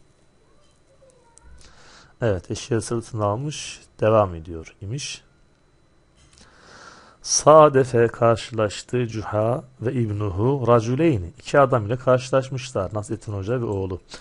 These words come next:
Fekale ardından dedi, ahaduhuma, o iki adamdan biri dedi ki, lil ahari, diğerine yönelik, ya lel acibi el ucabi.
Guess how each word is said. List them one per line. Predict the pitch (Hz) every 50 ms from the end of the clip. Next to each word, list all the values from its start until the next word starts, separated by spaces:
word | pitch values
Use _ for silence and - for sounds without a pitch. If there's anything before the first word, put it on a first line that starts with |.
| - - - _ _
Fekale | - - - 120 - - 170 170 170 151 135
ardından | 127 127 127 120 113 123 120 120 120 120 120
dedi, | 120 120 110 101 107
ahaduhuma, | 101 101 - - 113 101 107 107 117 123 110 98 95 95
o | 98
iki | 104 101 - - 107
adamdan | 98 92 101 95 90 92 90 92 95
biri | 117 127 120 113
dedi | 98 101 117 151
ki, | 127 - 107 95 92 - - _ _ _ _ - 123
lil | 110 107 - 104 107
ahari, | 104 95 - - 110 101 95 92 90 90
diğerine | 101 101 95 95 87 87 92
yönelik, | 90 90 87 87 92 104 120 127 - - - - - - - - _ _ _ _
ya | 120 123 139 139 131 127
lel | 127 120 117 117 113 107 101 110 127
acibi | 123 113 117 123 117 104 104 101 95 101 -
el | 113 110 107 104 104
ucabi. | 98 101 107 104 98 90 101 104 117 117 110 101 92 87 95 87 85 80